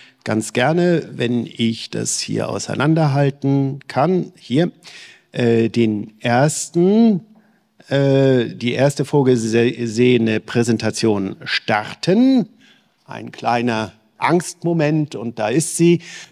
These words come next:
ähm, zur I-T-Beschaffungskonferenz mit dem schönen Titel Ich bin so jung und ich muss noch lernen. Äh, und es wird gehen um den Einsatz künstlicher Intelligenz im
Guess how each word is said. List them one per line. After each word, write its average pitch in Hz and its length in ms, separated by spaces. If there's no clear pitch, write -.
ähm, 135 560
zur 127 280
I-T-Beschaffungskonferenz 127 1400
mit 117 140
dem 110 160
schönen 139 420
Titel 131 280
Ich 147 180
bin 143 160
so 233 220
jung 214 320
und 170 100
ich 143 120
muss 143 200
noch 127 160
lernen. 165 600
Äh, 123 240
und 123 380
es 120 400
wird 117 260
gehen 113 420
um 113 360
den 110 180
Einsatz 113 440
künstlicher 135 520
Intelligenz 156 800
im 160 480